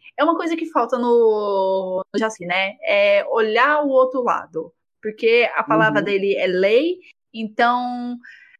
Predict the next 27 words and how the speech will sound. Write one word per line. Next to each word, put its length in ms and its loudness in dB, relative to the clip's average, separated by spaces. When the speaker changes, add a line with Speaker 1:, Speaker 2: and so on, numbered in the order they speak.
Speaker 1:
com 120 -12
o 40 -14
filho 280 4
dele, 420 4
é, 420 0
tem 160 -2
a 60 -4
questão 260 -4
das 200 -2
regras 400 0
e 60 -10
também 300 -2
tem 120 -2
a 40 -4
questão 340 -2
do 120 0
comportamento 540 -2
do 100 -6
filho. 440 -2
O 40 -4
filho 340 -2
é 240 -2
Mauricinho, 960 -6
mas 260 -2
falta 400 2
um, 760 0
sabe, 460 0